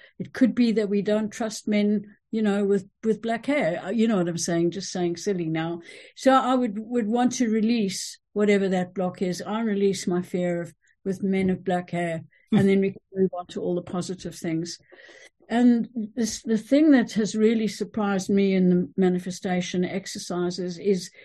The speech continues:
Speaker 1: how amazingly powerful it is and how quickly it comes. I actually warn people that you gotta be ready when you do it, because it's sometimes the next day. It's that quick.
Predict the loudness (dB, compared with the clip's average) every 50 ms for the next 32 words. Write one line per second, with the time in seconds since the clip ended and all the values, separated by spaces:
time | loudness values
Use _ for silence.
0 | -20 _ _ -14 -8 -4 -2 -2 -2 -2 -4 -6 -10 _ _ _ _ _ 0 6
1 | 8 10 10 10 8 6 6 4 4 2 0 0 2 2 2 0 -2 -2 -6 -8
2 | _ _ _ _ _ _ _ _ _ _ _ _ _ _ -12 -6 -4 -2 -2 -2
3 | -4 -2 0 0 0 0 0 -2 -2 -2 -2 -2 0 2 2 2 2 0 -4 -4
4 | -6 -6 -4 -2 -2 -2 -2 -2 -4 -6 -4 0 2 2 0 0 -2 -4 -4 -4
5 | -6 -6 -2 -2 -2 0 2 4 4 4 4 2 0 -2 -2 -4 -6 -4 -2 -2
6 | -2 0 0 -2 -4 -4 _ _ -20 -20 -20 _ 0 2 2 4 4 4 2 2
7 | 2 2 2 2 2 2 2 2 2 0 0 0 0 -2 -2 -2 -2 -2 -2 0
8 | 0 0 0 -2 -4 -6 -10 -6 -6 -6 -4 -4 -6 -8 -8 -8 -6 -6 -6 -4
9 | -4 -4 -2 -4 -4 -4 -2 -2 0 0 -2 -4 -8 -8 -4 -4 -4 -4 -6 -8
10 | -10 -12 -16 _ _ _ _ _ -6 -4 -2 -2 -2 -4 -4 -2 -2 -2 -2 -8
11 | -20 -20